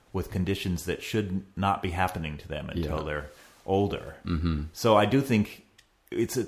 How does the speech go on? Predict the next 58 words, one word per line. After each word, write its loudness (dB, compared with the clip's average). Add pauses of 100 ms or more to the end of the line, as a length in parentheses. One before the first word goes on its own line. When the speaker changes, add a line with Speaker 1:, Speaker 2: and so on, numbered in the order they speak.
(140)
Speaker 1:
it's -6
a 0
good 4
time 4
for -2
people -2
to -4
start 0
learning 0
the -2
eye 0
anatomy -4
Speaker 2:
Yeah. -2
Speaker 1:
because -2
we 2
are 2
living 4
a 2
life 2 (300)
that's -6
leading 2
to -2
a 0
lot 0
of -10
conditions, -2
Speaker 2:
Mm-hmm. -12
Speaker 1:
and, -10
uh, -8 (580)
it's -12
sort -4
of -6
self-defense -4
in -12
some -12
ways. -12
So. -16 (500)
Speaker 2:
And -4
people, 2
I 2
mean, 6
they 6
get 6
it. 4
Like, -4 (580)
you -10
know, 2
like 2
you 0
say, 2
people 0
in 4
the 4
baby 4
boomers 4
now, 4
you 0
know, 2